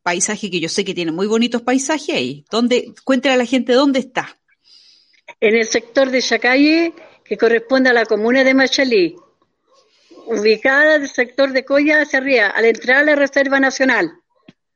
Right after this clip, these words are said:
Speaker 1: Ah.
Speaker 2: Ahí tengo, eh, emprendimiento yo, de turismo rural.
Speaker 1: Pura, puro paisaje de
Speaker 2: Puro
Speaker 1: pureza,
Speaker 2: paisaje.
Speaker 1: tranquilidad.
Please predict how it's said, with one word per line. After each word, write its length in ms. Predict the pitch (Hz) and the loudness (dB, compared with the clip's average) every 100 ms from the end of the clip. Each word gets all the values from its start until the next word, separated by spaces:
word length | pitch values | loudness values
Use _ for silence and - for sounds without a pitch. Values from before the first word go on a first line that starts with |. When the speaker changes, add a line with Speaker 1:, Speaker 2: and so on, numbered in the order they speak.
| _ - - - _ - | _ -20 -20 -20 _ -8
Speaker 1:
Ah. 140 | 226 | -2
Speaker 2:
Ahí 220 | 214 262 285 | 2 2 2
tengo, 320 | 330 311 302 | 2 4 2
eh, 500 | 302 277 269 262 262 | 0 0 2 4 2
emprendimiento 720 | 247 269 254 247 240 214 208 | 2 0 0 0 -2 0 0
yo, 140 | 175 151 _ _ _ _ - | 0 -4 _ _ _ _ -10
de 100 | 185 | -4
turismo 380 | 233 294 302 | 0 4 4
rural. 480 | 302 311 277 190 160 _ _ _ _ _ _ _ _ _ _ _ - | 4 2 2 -2 -6 _ _ _ _ _ _ _ _ _ _ _ -6
Speaker 1:
Pura, 420 | 254 277 240 - | -2 0 -2 -4
puro 240 | 254 277 | -2 -2
paisaje 720 | 269 254 - 262 254 240 196 - - _ | 0 -2 -2 -6 -4 -4 -6 -12 -20 _
de 180 | 180 196 | -4 -4
Speaker 2:
Puro 200 | 185 196 | -2 2
Speaker 1:
pureza, 280 | 254 269 285 | 2 2 2
Speaker 2:
paisaje. 320 | 269 240 240 | 0 0 -2
Speaker 1:
tranquilidad. 800 | 220 190 190 208 185 185 196 214 | -6 -8 -6 0 0 0 -4 -6